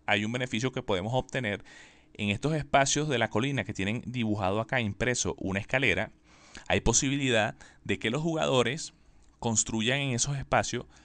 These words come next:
eh, escaleras colocando lo que son sus marcadores de escalera. Es decir, que vamos a poner el, el ejemplo de que el jugador en un turno anterior, él colocó una escalera en este espacio, por ejemplo. Cada vez que entonces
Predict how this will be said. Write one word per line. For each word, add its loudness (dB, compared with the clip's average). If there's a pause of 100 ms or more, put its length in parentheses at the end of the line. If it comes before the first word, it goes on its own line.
(440)
eh, 4
escaleras 2
colocando 2
lo -4
que -4
son -2
sus -4
marcadores -2
de -6
escalera. 0 (100)
Es -20
decir, -4
que 0
vamos 2
a 4
poner 2
el, 0
el 0
ejemplo 0
de -2
que -4
el -4
jugador 0 (140)
en -6
un -4
turno -4
anterior, 0 (920)
él 2
colocó 4
una 0
escalera 0
en -2
este -8
espacio, 0 (460)
por -4
ejemplo. -2 (320)
Cada 4
vez 4
que -2
entonces -2